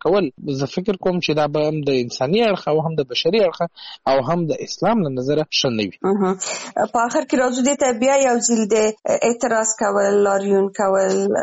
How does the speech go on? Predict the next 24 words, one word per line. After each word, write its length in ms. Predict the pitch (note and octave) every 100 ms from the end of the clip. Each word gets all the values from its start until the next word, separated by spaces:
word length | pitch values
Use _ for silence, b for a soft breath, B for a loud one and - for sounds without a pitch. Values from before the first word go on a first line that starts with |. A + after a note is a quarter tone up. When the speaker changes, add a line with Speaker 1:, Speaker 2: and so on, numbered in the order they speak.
| - F#3+
Speaker 2:
غږ 180 | G#3 G#3 -
پورته 260 | G3 G3 G3
کول 240 | G3 G3 G3
او 60 |
په 120 | G3 - G3+
ارزښت 420 | F#3+ F#3 A#3 - F#3+
باندې 200 | F#3 F#3
خبرې 360 | F#3+ F3+ F#3 F#3
کوو 180 | G3 A#3+ B3 B B - G3+
او 80 | G3+ G#3+
حاکم 340 | A3+ G3 G#3+ G3
نظام 260 | G3+ G3 G3+
ته 120 | F#3+
به 160 | G3 G3 F#3+ F3+ G3 -
څه 80 | D4
ولرو 380 | B3 F#3 F3+ F3+
چې 180 | F3+ F#3+ F3+ F3+
پرېږدي 400 | G#3 G3+ G#3 D#3+ -
خلک 220 | G3 F#3
خپل 220 | - G3+
غږ 200 | F#3+ F#3 F3+ -
پورته 240 | - -
کړي؟ 220 | - - -
Speaker 1:
تر 100 | C#3+